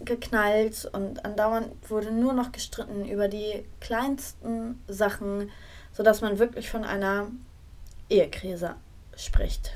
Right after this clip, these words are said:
Wenn Gerd sich heute die Fotos von früher anschaut, empfindet er eine Art von Wehmut. Doch umso neuer die Fotos sind, umso mehr waren es nur glückliche Momentaufnahmen und kein Glück mehr an sich in der Ehe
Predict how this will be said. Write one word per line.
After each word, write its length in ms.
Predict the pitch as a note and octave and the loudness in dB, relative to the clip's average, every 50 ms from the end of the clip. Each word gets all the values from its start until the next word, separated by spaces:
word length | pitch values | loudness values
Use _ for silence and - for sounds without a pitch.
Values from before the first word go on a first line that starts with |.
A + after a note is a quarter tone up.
| - | 2
Wenn 240 | - G#3+ A3 A3 G3+ | 4 4 4 8 8
Gerd 380 | A3+ A#3 B3+ C#4 C#4+ C#4 - - | 8 8 10 8 4 2 0 -2
sich 280 | A#3 A#3 A3+ - - | -4 -2 -2 0 2
heute 300 | - B3 C4 D4 - D#4 | 4 4 4 4 2 2
die 100 | C4 B3+ | 0 0
Fotos 400 | B3 - - C#4+ D4+ - D4 - | -2 0 0 0 0 0 -4 -4
von 200 | - - G3 G3 | -2 -2 -4 -4
früher 440 | - - - - - D#4+ D#4 A3 F3+ | -4 -8 -6 -2 4 6 6 6 6
anschaut, 580 | - F3 F3+ F#3 - - G3 G3 G3+ A3 A#3 A#3 - - - - - - - - | 4 0 -4 -4 -2 2 4 6 6 6 4 2 -8 -16 -16 -16 -16 -16 -18 -16
empfindet 500 | - - - A3 G#3+ - C4+ C4 C4 B3 | -4 -2 0 2 4 4 6 6 4 4
er 220 | B3 A#3+ A#3 A3 E3+ | 6 6 6 6 6
eine 180 | G#3 A3 G3+ | 2 -2 -2
Art 240 | - G#3 G#3+ G#3+ G#3+ | 0 4 4 4 2
von 480 | - - B3+ A3+ A3 G#3+ G#3+ G#3+ - - - - - - - - - - - - - - - | 0 -4 -4 -4 -2 -4 -6 -6 -10 -12 -14 -16 -18 -18 -18 -18 -18 -18 -18 -18 -18 -16 -12
Wehmut. 880 | F#3 F3+ F3 F3+ G3+ G3+ G3+ G#3 G3+ F#3+ E3+ E3+ F3 - - - - - | -12 -6 6 10 12 12 12 12 8 4 2 -2 -4 -6 -8 -12 -4 2
Doch 200 | G3+ G3+ G3 - | 2 2 2 2
umso 240 | - A3+ A3 A3+ A#3 | -2 -4 2 2 4
neuer 320 | A3 A3+ A#3 A#3+ A#3 A3+ | 4 6 4 6 6 6
die 80 | A3 A#3 | 4 4
Fotos 460 | A#3 - - B3 B3 A#3+ A3+ - - | 0 0 -2 -2 -2 -2 -6 0 0
sind, 360 | A#3+ A#3 A#3 A#3+ B3 B3 - - - - - - - - - - - | 2 4 4 4 4 2 0 -8 -14 -18 -18 -18 -18 -18 -18 -16 -8
umso 300 | - A3 A#3 A3 A#3 A3+ | -2 0 4 6 6 8
mehr 240 | A#3 A3+ A3 A3+ A3+ | 8 8 6 6 6
waren 260 | A3+ A3 G#3+ A3 A3 | 6 4 4 2 0
es 220 | - A3 - - | -4 -6 -6 -6
nur 160 | A3+ G#3+ G3+ | -6 -6 -4
glückliche 640 | - A3+ A3 A3 - - G3+ - A#3 G#3+ G#3 G#3 G#3+ | -2 -2 -2 -2 -2 -6 -2 0 0 0 0 -2 0
Momentaufnahmen 1200 | A3 A#3+ B3+ A#3+ A3 G3+ - - - G3 G3 - - G3 F3+ F3 F3+ F#3 F#3+ G3 G#3 G#3 G#3+ G#3+ - - - - - - - - - - | 2 4 4 4 4 2 0 0 0 0 0 -2 -4 -4 -4 -2 -2 -2 -2 -4 -4 -6 -8 -12 -14 -16 -16 -18 -18 -20 -20 -20 -16 -6
und 260 | - A3 G#3 G3+ G#3 | -4 -4 -4 -2 -4
kein 520 | - - G#3 G3 F#3+ G3+ G3+ G#3 B3+ - - - - - | -2 0 0 2 2 2 0 -2 -4 -8 -12 -18 -10 0
Glück 320 | G#3 G3 G3+ G3+ - - - - - - - - - - | 4 4 4 4 4 -4 -6 -6 -6 -6 -10 -12 -10 -6
mehr 180 | G3+ G3 F#3+ | -4 -2 -2
an 100 | - G3+ | -2 -2
sich 380 | G3 F#3+ G3 F#3+ - - - - | -2 -2 -2 -4 -4 -10 -12 -10
in 100 | - F#3+ | -2 2
der 160 | G3 G3 - | 2 2 4
Ehe 320 | - G3 F3+ F3 F3 F3 | 2 0 0 0 -2 -2